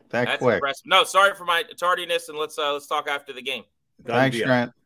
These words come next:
Speaker 3: Grant Paulson from, uh, one oh six seven The Fan down in D C. All right, Johnny Mac's gotta run. Uh, safe travels across the Ben Franklin, buddy. Uh, what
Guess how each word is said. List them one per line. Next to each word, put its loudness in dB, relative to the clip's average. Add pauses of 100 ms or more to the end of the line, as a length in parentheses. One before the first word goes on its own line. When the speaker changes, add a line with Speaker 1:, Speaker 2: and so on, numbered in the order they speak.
(200)
Speaker 3:
Grant -2
Paulson -4
from, -10
uh, -10
one -8
oh -6
six -8
seven -10
The -16
Fan -4 (300)
down -4
in -6
D -12
C. -16
All -2
right, 4
Johnny 2
Mac's 2
gotta 0
run. 0 (240)
Uh, 0
safe -4
travels -4
across -6
the -12
Ben -6
Franklin, -6
buddy. -6 (220)
Uh, -2
what -2